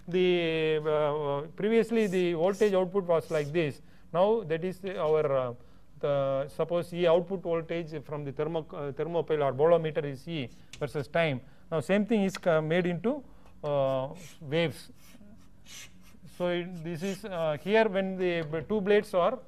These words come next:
um, uh, when there is gap,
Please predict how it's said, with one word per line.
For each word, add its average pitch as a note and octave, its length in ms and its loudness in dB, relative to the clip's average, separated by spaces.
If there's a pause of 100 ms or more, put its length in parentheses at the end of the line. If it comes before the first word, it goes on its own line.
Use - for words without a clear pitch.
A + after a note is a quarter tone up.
(380)
um, D3 640 -2
uh, C#3+ 180 -4
when F3 300 -4
there F#3 120 6
is F3+ 140 0
gap, F#3+ 420 6